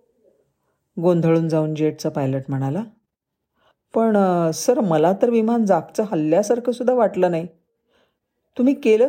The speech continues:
तरी काय?" Airbusचा पायलट हसला आणि म्हणाला, "अरे, मी माझ्या सीटवरून उठलो,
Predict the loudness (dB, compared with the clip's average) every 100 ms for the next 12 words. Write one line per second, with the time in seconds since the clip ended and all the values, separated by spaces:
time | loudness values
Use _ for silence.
0 | 0 -2 0 2 2 -2 -8 _ _ _
1 | _ _ _ _ _ _ _ 0 2 4
2 | 2 0 0 0 2 0 -2 -2 -2 -2
3 | -2 -4 _ _ _ _ -6 -2 -2 0
4 | 0 0 -2 -6 _ _ _ _ _ _
5 | _ -4 -2 2 2 2 0 -10 _ _
6 | -20 -2 2 4 4 2 2 0 0 0
7 | -2 0 2 2 0 -4 -4 -2 -2